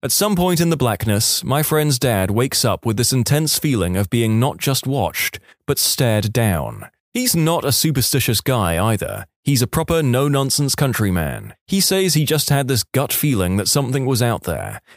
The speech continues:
and wanted him gone. He says he scrambles up to the cab and checks his keys and turns his lights on. And at that exact second in the middle of the night, his mate does the same. Both trucks roar into life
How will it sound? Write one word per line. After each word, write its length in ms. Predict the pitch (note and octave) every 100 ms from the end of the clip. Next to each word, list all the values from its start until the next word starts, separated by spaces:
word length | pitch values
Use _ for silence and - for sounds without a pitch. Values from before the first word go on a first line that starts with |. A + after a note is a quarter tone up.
| -
and 160 | A2
wanted 240 | A#2 B2 A#2+
him 280 | A#2 A#2+
gone. 600 | G#2+ G2 D#2+ G1+ G1+ - - _ -
He 100 | C3
says 260 | C#3+ C3
he 120 | B2
scrambles 560 | G#2 - C#3+ D#3 D#3+ C#3
up 120 | C#3+
to 60 | -
the 120 | C#3
cab 420 | - E3+ C#3 C#3+ - _ -
and 160 | F3
checks 240 | G#3 F#3+ -
his 120 | F#3+
keys 460 | - D#3 A#2 A#2+
and 160 | A#2+ C#3
turns 280 | C3+ A#2+ A2+
his 140 | A2
lights 300 | B2+ G#2+ -
on. 400 | F2+ C2+ A1 F2 - _ -
And 160 | A#2
at 120 | A2 -
that 180 | C#3
exact 380 | C3+ A2 C3+ D#3
second 460 | - E3+ C#3+ A2 A#2
in 100 | A#2
the 80 | A2
middle 200 | B2+ C#3+
of 120 | C3
the 80 | C3+
night, 420 | A#2+ G2 - - _
his 200 | D3+ B2+
mate 320 | C3 G#2 -
does 240 | A2 G2 G2+
the 80 |
same. 520 | G#2+ A#2+ F2+ C2+ A1 A1 - _
Both 220 | D#3 F3+ -
trucks 400 | - C#3 - A2
roar 240 | C3 D3+
into 160 | C#3+ C#3+
life 440 | A2+ F#2 F#2 -